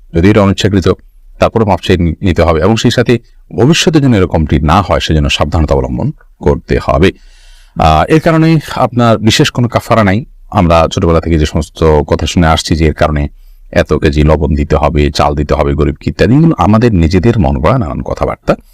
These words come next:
মূলত যদি পড়ে যায়, ইচ্ছাকৃত নয় বরং ভুলে পড়ে গেছে, তাহলে সেক্ষেত্রে সেটার কারণে আপনার বিশেষ কোনো করণীয় নাই, সামনে থেকে সাবধানতা অবলম্বন করতে হবে এবং যেটি হয়ে গেছে আল্লাহ কোরআনের প্রতি অনিচ্ছাকৃত,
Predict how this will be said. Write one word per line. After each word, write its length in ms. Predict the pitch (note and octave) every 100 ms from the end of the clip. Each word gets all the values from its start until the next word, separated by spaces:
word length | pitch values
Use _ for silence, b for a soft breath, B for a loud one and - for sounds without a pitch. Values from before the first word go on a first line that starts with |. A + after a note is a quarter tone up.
| b b b b
মূলত 480 | F2 G2+ C#3 F3 - D#2+ F2 D#3 - A2
যদি 200 | F#2+ F2
পড়ে 260 | A2+ B2
যায়, 320 | G2 D#2 - - - -
ইচ্ছাকৃত 540 | - - - E3 G2+ E2+
নয় 200 | C#2+ -
বরং 240 | G2 D#2+ D#2+
ভুলে 240 | - C#3
পড়ে 240 | - D2
গেছে, 260 | - - - - B B B
তাহলে 200 | C3+ D#3+
সেক্ষেত্রে 460 | F3+ - B2 E2 D#2+ - - _ - - - - - - - - -
সেটার 300 | - - B2+
কারণে 320 | E2 D#2 A2+ -
আপনার 420 | - G#2+ - D2
বিশেষ 420 | D#2 D#2+ - -
কোনো 220 | - E2 D2
করণীয় 400 | D#2 C#2+ D2 E2+
নাই, 160 | E3+
সামনে 240 | F#3 A2+ D2+
থেকে 180 | -
সাবধানতা 480 | D#2 - - D2+ -
অবলম্বন 240 | - - -
করতে 300 | - - D#3
হবে 120 | E3
এবং 200 | A2+ F#2 -
যেটি 300 | F#2+ F#2 B2+
হয়ে 180 | F#2
গেছে 260 | E2+ D#2 -
আল্লাহ 200 | D2 C#2+
কোরআনের 280 | - C#2 C#2
প্রতি 220 | - -
অনিচ্ছাকৃত, 520 | C2+ G3 - D3 C#3